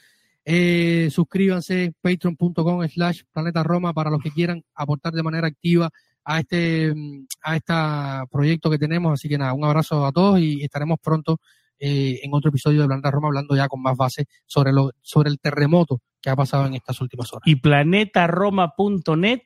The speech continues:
Speaker 2: es nuestro centro de operaciones. Ahí encuentran los episodios del podcast, encuentran todo. Eh, como lo dice David, patreon punto com slash planeta ropa, si deciden apoyar nuestro proyecto. Tenemos dos mecenas, de un dólar y de tres dólares. Encuentren, busquen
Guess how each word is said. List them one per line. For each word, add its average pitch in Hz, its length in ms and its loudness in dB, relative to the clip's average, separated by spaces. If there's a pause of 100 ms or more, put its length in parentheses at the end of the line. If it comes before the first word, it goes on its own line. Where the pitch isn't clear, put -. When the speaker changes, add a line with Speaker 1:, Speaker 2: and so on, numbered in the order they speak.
(140)
Speaker 2:
es 156 180 4
nuestro 147 360 0
centro 165 500 0
de 139 80 2
operaciones. 127 720 -2
Ahí 131 120 0
encuentran 135 400 -2
los 123 180 -6
episodios 120 480 -2
del 117 160 -6
podcast, 175 580 0
encuentran 131 380 0
todo. 113 340 -6 (540)
Eh, 135 160 0
como 135 140 2
lo 143 60 4
dice 147 140 -2
David, 131 340 0
patreon 175 440 0
punto 165 280 0
com 175 220 0
slash 151 320 -2
planeta 147 320 0
ropa, 180 260 0
si 135 140 -2
deciden 156 380 0
apoyar 139 440 -2
nuestro 135 280 -4
proyecto. 120 420 -2
Tenemos 139 380 0
dos 151 340 -2
mecenas, 117 460 -6
de 131 100 -4
un 143 100 0
dólar 170 240 0
y 143 40 -2
de 123 100 -2
tres 131 220 -2
dólares. 113 340 -4
Encuentren, 156 480 0
busquen 196 340 -4